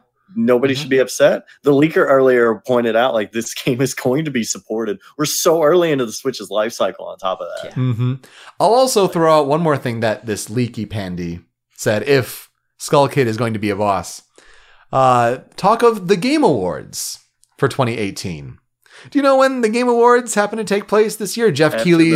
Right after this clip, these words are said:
Speaker 1: the
Speaker 3: shindig?
Speaker 1: goddamn release date.
Speaker 3: It is exactly on the release date. It's December seventh, twenty eighteen.
Speaker 2: Ain't nobody gonna be watching it.
Speaker 3: <laughs> Yeah,
Speaker 1: No,
Speaker 3: right. Yeah,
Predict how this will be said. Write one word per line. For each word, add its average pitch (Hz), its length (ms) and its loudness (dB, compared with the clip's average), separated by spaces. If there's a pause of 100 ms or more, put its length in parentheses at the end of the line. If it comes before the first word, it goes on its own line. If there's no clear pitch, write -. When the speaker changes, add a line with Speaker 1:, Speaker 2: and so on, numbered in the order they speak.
Speaker 1:
the 147 40 -2 (260)
Speaker 3:
shindig? 160 340 4
Speaker 1:
goddamn 120 240 -4
release 117 380 -6
date. 101 380 -2 (680)
Speaker 3:
It 262 100 0
is 330 140 4
exactly 320 580 -2
on 175 140 2
the 160 80 2
release 139 260 2
date. 143 160 2
It's 208 120 2
December 233 580 -2
seventh, 170 680 0 (720)
twenty 196 300 0
eighteen. 160 680 0
Speaker 2:
Ain't 101 140 -12
nobody 107 280 -10
gonna 87 140 -14
be 87 60 -14
watching 87 340 -12
it. 165 100 -20 (320)
Speaker 3:
<laughs> 139 120 -4
Yeah, 151 160 4
Speaker 1:
No, 127 120 -2
Speaker 3:
right. 143 320 2
Yeah, 147 80 2